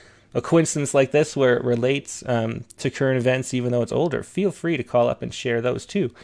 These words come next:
Um, so, so, um, do you wanna talk a little bit, 'cause I know you're a musician. We talked about that, um, on Rattlecast number, whatever that was, thirty-eight or something. Um, it, were you, um, influenced by Little Richard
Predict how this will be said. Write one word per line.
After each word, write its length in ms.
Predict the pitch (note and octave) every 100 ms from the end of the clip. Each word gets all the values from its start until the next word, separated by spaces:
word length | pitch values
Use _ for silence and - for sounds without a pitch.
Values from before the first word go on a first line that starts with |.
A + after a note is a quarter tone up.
| - - - - _ -
Um, 360 | A#2+ A2+ A2+ - - - - -
so, 220 | D#3+ C#3+
so, 340 | - E3 D#3
um, 300 | D#3 D3 C#3+ - _ -
do 80 | -
you 40 |
wanna 100 | G3+
talk 140 | A3+ G#3+
a 40 |
little 120 | G#3+ G#3+
bit, 240 | F3+ -
'cause 140 | D#3
I 80 | D#3+
know 160 | F3 C4
you're 160 | G3+
a 40 | A#2+
musician. 500 | A2+ A2 C3+ - A2+
We 80 | B2
talked 200 | B2+ A2+
about 140 | B2+
that, 300 | B2+ A#2+ A#2+ -
um, 300 | A#2 A2 A2+
on 240 | A#2 A2+ A#2+
Rattlecast 840 | A#2 A#2 A#2 A2+ C3 A#2 A2+ C3+
number, 300 | B2+ A#2+ A#2
whatever 340 | A#2+ A#2+ A#2
that 180 | A2+ A#2
was, 200 | A#2 A2+
thirty-eight 920 | B2 A#2 A#2 A#2 - _ - A#2 A#2
or 80 | A#2+
something. 480 | - B2 A#2 B2 A#2+ - - - _ -
Um, 360 | A#2+ A#2 B2 - - -
it, 440 | C#3 - C3 C3+ E3+
were 80 | F3+
you, 320 | F#3+ F#3 F3+
um, 320 | E3 D#3 D#3 _ _ _ _ -
influenced 420 | D#3+ E3+ F#3 G3
by 100 | -
Little 220 | E3 E3+ D#3
Richard 440 | D#3+ - D#3